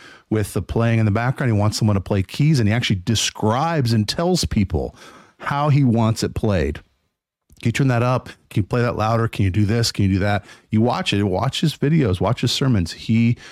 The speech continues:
really raises the temperature emotionally by artificial means, as it were. So this is as well.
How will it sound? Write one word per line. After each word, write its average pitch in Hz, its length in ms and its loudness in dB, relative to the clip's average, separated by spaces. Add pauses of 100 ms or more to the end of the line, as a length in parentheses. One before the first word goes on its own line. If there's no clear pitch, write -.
(200)
really 120 720 0
raises 104 580 0
the 95 100 -2
temperature 101 600 -2
emotionally 87 960 0 (1200)
by 92 720 -2 (340)
artificial 95 480 0
means, 78 600 -4
as 78 180 -4
it - 100 -8
were. 64 240 -4
So 123 160 -4
this 170 180 0
is 113 200 -2
as 92 240 -2
well. 82 260 0